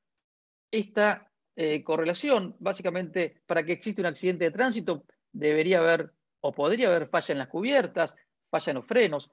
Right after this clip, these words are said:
malos caminos o incluso antigüedad del auto. Y eso podría ser una correlación entre la presión arterial,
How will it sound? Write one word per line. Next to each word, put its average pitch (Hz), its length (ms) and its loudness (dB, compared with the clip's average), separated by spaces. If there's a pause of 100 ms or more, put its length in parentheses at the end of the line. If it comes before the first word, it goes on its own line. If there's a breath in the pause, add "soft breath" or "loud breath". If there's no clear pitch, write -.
(120)
malos 208 320 0
caminos 190 500 -2
o 185 60 0
incluso 196 760 -2 (100)
antigüedad 160 1200 0 (840)
del 151 240 -4
auto. 135 520 -6 (260)
Y 190 120 -2
eso 233 200 2
podría 196 360 2
ser 214 160 2
una 196 200 0
correlación 170 560 -2
entre 170 260 -4
la 156 180 0
presión 170 280 -4
arterial, 165 720 -2